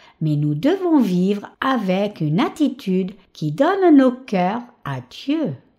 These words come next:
N'attachez pas trop d'importance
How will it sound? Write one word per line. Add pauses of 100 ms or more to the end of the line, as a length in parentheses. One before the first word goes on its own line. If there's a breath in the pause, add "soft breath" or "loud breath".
(920)
N'attachez
pas
trop
d'importance